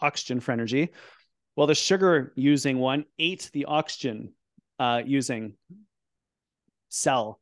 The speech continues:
And instead of just destroying it, they began to work together. And because these now symbiotic <laughs> cells work together, they could produce energy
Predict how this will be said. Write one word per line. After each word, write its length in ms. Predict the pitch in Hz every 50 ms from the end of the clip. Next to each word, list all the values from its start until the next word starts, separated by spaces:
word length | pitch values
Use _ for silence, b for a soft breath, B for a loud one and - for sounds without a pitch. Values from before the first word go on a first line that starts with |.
| b b b b b b b b b b b b _ -
And 100 | 156 147
instead 300 | 147 143 - - 214 240
of 80 | 202 135
just 160 | 151 127 -
destroying 520 | 139 123 - - - 165 185 190 156 131
it, 220 | 123 120 127 - - - _ _ _ _ _ -
they 100 | 143 135
began 340 | 120 127 120 165 175 208 214
to 120 | - 180
work 220 | 151 151 151 147 -
together. 520 | - 135 120 127 120 113 - - - - _ _ _ b b b b b b _ _ _ -
And 80 | 135
because 360 | 127 180 - 202 262 269 -
these 420 | - 190 185 170 156 151 - - - _ _ _ _ _ _ _ _ _ _ _ _ _ _ _ _ -
now 280 | 139 135 143 156 156 151
symbiotic 1000 | - - - 185 180 170 147 147 139 131 131 147 151 151 123 - - - - _ _
<laughs> 180 | _ _ _
cells 640 | - - - - - - 208 147 117 113 120 - - - b b b b b b b b _ _ -
work 200 | 147 156 147 -
together, 440 | - 147 135 185 208 180 151 127 120
they 120 | 139 151
could 180 | - 175 156 -
produce 340 | - 156 143 135 131 -
energy 500 | 160 165 165 147 123 131 131 127 139 143